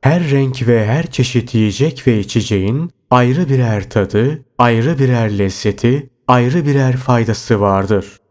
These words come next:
Bu yemekleri hazırlayan hükümdar tebaasını oraya davet eder. İşte namaz da böyledir. Allah Celle Celaluhu kullarını davet eder. Kullarının bu muhtelif fiiller ve çeşitli zikirlerle ibadet etmeleri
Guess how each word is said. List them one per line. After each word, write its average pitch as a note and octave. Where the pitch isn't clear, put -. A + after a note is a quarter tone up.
Bu D#3+
yemekleri D3
hazırlayan A2
hükümdar G#2
tebaasını A#2
oraya E3+
davet G2+
eder. G2+
İşte A#2+
namaz G#2+
da C3
böyledir. G2
Allah G#2+
Celle C3+
Celaluhu G2
kullarını A2
davet C#3
eder. G2
Kullarının G#2+
bu A2
muhtelif G#2
fiiller A#2
ve G#2+
çeşitli A2
zikirlerle C3+
ibadet A2
etmeleri G2+